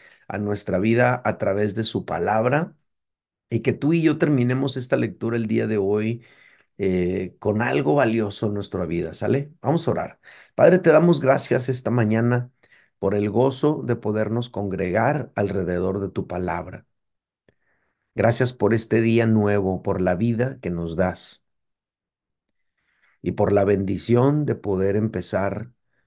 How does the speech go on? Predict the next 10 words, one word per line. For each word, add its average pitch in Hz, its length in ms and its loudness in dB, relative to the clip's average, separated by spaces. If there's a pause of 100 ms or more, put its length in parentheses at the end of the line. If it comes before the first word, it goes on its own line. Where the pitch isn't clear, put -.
(360)
este 104 380 -2
día 117 420 2
acercándonos 98 680 -4
a 92 80 -4
tu 92 160 -2
palabra 90 560 -2
como, 82 400 -6 (420)
como 90 300 -4
primer 95 400 0
acto, - 580 -6